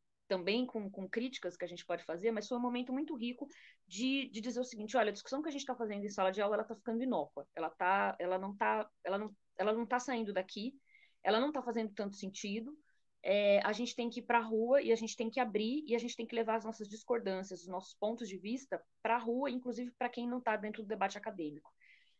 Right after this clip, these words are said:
Então, isso foi uma coisa que me marcou bastante, assim, e, e, e, e que foi muito interessante. Mas, por outro lado,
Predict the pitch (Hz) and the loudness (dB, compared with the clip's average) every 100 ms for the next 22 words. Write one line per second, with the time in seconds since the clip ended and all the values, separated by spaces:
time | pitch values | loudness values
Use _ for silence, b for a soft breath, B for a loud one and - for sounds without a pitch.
0 | - 254 269 - 262 262 269 269 254 262 | 4 4 4 0 0 2 0 0 0 4
1 | 247 247 269 285 277 - 220 220 175 - | 4 4 2 0 -2 -4 -4 -2 -6 -8
2 | 208 185 175 - 170 160 151 147 - 147 | -6 -6 -6 -10 -10 -6 -8 -8 -14 -16
3 | _ _ _ - - 233 233 262 262 285 | _ _ _ -14 -2 0 0 -2 -2 -2
4 | 302 180 160 - 196 226 - 185 180 185 | 0 -4 -4 -4 -2 -2 -2 -4 -2 0
5 | 220 247 170 | 2 2 0